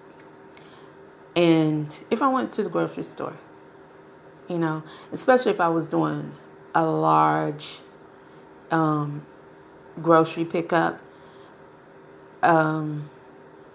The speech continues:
I would, I would take the car then. You know, if I was going to the grocery store for a few items and I just had one or two bags, you know, I'll carry my little, um,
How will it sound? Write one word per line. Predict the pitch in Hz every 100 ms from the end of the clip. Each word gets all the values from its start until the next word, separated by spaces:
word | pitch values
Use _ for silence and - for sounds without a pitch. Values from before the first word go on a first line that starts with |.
| - - - - - - - - - - - - - - - -
I | 170
would, | 160 160 151 - -
I | 165
would | 156 156 147
take | - 160 -
the |
car | 151 151 139 139 -
then. | - 139 123 - - - - -
You | 160
know, | 160
if | 226
I | 330
was | 330 277 - 254
going | 196 190 185
to |
the | 165
grocery | 170 170 180
store | - 165
for | 147 160
a |
few | 147 160 165
items | 147 147 160 156
and | 143
I | 139
just | 131 147
had | - 127 127
one | 143 143
or | 147
two | 147 147
bags, | 127 123 127 147 - - - - - -
you | 151
know, | 147
I'll | 120
carry | 131 - 143 147
my | 143
little, | 147 151 151 147 139 143 - - - - - - - - - - - - - - - - - - -
um, | - 160 151 143